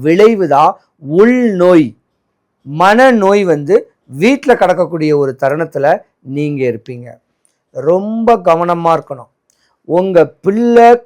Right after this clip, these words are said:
கணவன் மேல அளவு கடந்த பாசக்காரங்க நீங்க. ஆனா உங்களையோ உங்க குடும்பம், உங்க பிள்ளைங்களையோ உங்க கணவனையோ யாராவது எவராது சொன்னா அது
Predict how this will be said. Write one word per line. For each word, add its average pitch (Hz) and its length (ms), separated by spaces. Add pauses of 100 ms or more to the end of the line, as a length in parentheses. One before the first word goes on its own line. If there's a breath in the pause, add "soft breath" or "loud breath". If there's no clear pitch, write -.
கணவன் 208 420
மேல 196 220 (220)
அளவு 220 400
கடந்த 214 440 (220)
பாசக்காரங்க 180 840
நீங்க. 156 300 (920)
ஆனா 208 220 (280)
உங்களையோ 254 600 (240)
உங்க 240 280 (100)
குடும்பம், 233 380
உங்க 233 200 (140)
பிள்ளைங்களையோ 233 600 (420 soft breath)
உங்க 247 280 (100)
கணவனையோ 226 480 (140)
யாராவது 226 600 (160)
எவராது 202 340
சொன்னா 196 300 (360 soft breath)
அது 185 160